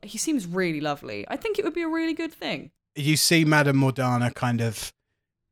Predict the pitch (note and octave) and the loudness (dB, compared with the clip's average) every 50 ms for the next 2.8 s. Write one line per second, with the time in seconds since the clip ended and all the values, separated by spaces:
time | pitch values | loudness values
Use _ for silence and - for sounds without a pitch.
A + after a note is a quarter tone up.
0 | _ _ _ _ _ _ _ - - E3 - - - G3+ - - - - - - | _ _ _ _ _ _ _ -4 0 2 4 6 8 6 6 4 0 2 2 2
1 | - _ _ - F#3 F3 E3+ D#3+ C3 D#3+ D#3 - - - D3 C#3+ C#3 C#3 - - | 0 _ _ 2 4 4 4 8 8 6 6 6 2 0 0 2 2 0 -2 -4
2 | C3 B2+ B2+ A#2+ - - - C3 B2+ B2+ B2 B2 B2 B2 A#2+ | -4 -2 -2 0 0 0 0 0 -2 -2 0 0 -2 -2 -4